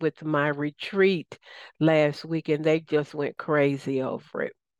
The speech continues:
Okay, so as I'm teaching you just about some manifestation truths, I just, you, I just want you to check off, "Yes, I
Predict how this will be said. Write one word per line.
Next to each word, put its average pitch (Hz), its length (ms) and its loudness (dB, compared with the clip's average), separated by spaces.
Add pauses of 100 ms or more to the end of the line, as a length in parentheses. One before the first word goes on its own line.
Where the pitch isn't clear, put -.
(280)
Okay, 214 360 4
so 220 180 0
as 190 220 2
I'm 226 160 2
teaching 220 440 -4
you 190 280 -4
just 185 340 2
about 160 320 0
some 151 320 -6
manifestation 156 1160 -2
truths, 151 680 -4 (340)
I 220 80 -6
just, 214 280 -2
you, 202 240 -2
I 190 80 2
just 196 260 0
want 175 200 0
you 185 80 -2
to 151 100 -4
check - 400 -4
off, 147 260 -2
"Yes, 156 600 0 (340)
I 190 120 0